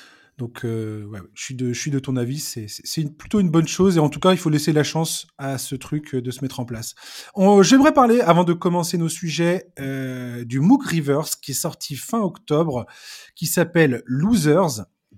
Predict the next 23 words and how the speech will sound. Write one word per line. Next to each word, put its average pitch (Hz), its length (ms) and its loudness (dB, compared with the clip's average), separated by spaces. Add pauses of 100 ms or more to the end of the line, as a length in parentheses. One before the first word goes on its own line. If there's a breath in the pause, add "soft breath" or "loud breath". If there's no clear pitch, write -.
Deux 208 80 0
cent 208 180 -4
quarante 175 420 -2
pages 165 380 0
sur - 240 -10
l'art 160 240 -2
de 147 120 -2
perdre 143 440 -4
et 120 60 -16
les 120 200 -6
enseignements 147 500 -2
que 135 140 -8
l'on 120 140 -4
retire 135 460 -6
dans 113 100 -10
la 110 100 -10
défaite, 135 560 -4 (400 loud breath)
car - 300 -4
un 208 160 2
échec, 175 400 0 (100)
aussi 147 280 -8
douloureux 165 400 -2
soit-il, 147 520 -8